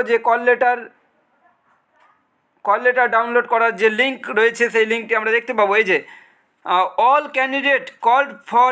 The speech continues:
interview in seventh এসএলএসটি assistant teacher for classes nine, ten and eleven,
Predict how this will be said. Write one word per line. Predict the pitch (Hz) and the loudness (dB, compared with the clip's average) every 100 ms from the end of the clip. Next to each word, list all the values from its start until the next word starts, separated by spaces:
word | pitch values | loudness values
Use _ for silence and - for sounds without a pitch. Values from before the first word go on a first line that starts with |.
| 247 | -2
interview | 240 247 254 247 247 | -6 -2 0 -2 -6
in | 240 | -8
seventh | 220 247 240 247 240 | -4 -2 0 0 0
এসএলএসটি | 208 240 233 226 247 226 | 0 2 2 0 -2 0
assistant | 208 220 240 226 | -2 -2 -2 -2
teacher | 226 240 208 | -2 -2 0
for | 226 226 | -2 0
classes | 214 226 220 | -2 -2 -2
nine, | 214 226 | -2 -2
ten | 233 233 - | -2 -2 -2
and | 208 208 | -2 0
eleven, | 220 233 | 0 -2